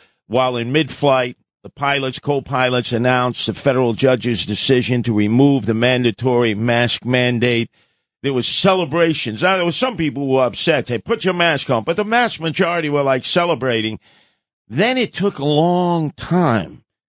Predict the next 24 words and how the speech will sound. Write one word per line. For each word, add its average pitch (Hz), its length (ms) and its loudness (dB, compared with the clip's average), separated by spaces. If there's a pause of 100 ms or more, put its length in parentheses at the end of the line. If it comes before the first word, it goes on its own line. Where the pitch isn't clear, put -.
(420)
And 110 140 -2
now 175 300 2
apparently 139 840 -2
the 113 80 -4
federal 135 380 2
government 123 340 2
is 104 140 -2
going 117 240 4
back 120 320 0
in. 104 360 -2 (460)
And, 117 400 0
uh, 110 180 2
with 123 160 2
all 147 200 4
this 143 180 0
from 135 240 0
the 113 80 -2
C 147 220 2
D 123 180 2
C 131 380 2
and 110 160 0
President 120 440 0
Joe 123 220 4
Biden, 113 480 0